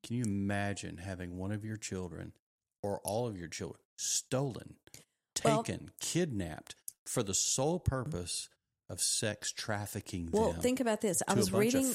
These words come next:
Speaker 2: I was,
Speaker 1: freaking perverts?
Speaker 2: I know. I was reading
Speaker 1: I get
Speaker 2: a,
Speaker 1: fired up.
Speaker 2: a news, um, document on, on the, on my iPhone the other day, and there was a girl, a thirteen-year-old girl,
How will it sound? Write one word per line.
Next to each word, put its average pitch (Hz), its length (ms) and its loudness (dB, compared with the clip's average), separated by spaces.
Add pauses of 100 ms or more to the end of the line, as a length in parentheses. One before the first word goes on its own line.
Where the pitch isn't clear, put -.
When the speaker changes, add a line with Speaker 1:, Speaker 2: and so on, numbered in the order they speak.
(100)
Speaker 2:
I - 100 4
was, 214 140 4
Speaker 1:
freaking 117 160 4
perverts? 110 400 0
Speaker 2:
I 170 100 4
know. 170 200 6
I 185 120 4
was 202 180 2
reading 214 320 4
Speaker 1:
I - 20 0
get - 60 -2 (200)
Speaker 2:
a, - 40 4
Speaker 1:
fired 85 240 -2
up. 85 180 -6 (160)
Speaker 2:
a 160 160 4
news, 202 640 4 (1200)
um, 156 480 -2 (2000)
document 180 600 0
on, 170 480 2 (260)
on 170 200 0
the, 156 280 2
on - 260 -2 (1080)
my 175 120 4
iPhone 165 460 2
the 175 100 2
other 160 180 2
day, - 340 0
and 180 140 2
there 170 80 4
was 165 140 2
a 151 140 2 (220)
girl, 196 420 4
a - 40 0
thirteen-year-old 269 840 4
girl, 170 460 2